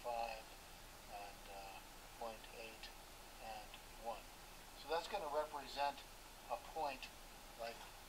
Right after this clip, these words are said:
over here at point five x and point eight y. That would be, that would be about here. So that, this is gonna represent,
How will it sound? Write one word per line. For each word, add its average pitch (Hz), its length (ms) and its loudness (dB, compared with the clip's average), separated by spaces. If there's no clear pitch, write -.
over 110 240 2
here 127 320 6
at 110 160 4
point 123 180 2
five 117 340 6
x - 360 4
and 104 140 -6
point 113 260 -2
eight 107 240 -4
y. 107 380 0
That 117 160 0
would 110 80 -6
be, 117 80 -4
that 110 380 -2
would - 160 -8
be 107 100 -6
about 104 240 0
here. - 240 -6
So 104 340 2
that, 143 260 8
this 131 160 -4
is - 80 -6
gonna 254 240 -4
represent, 196 640 -4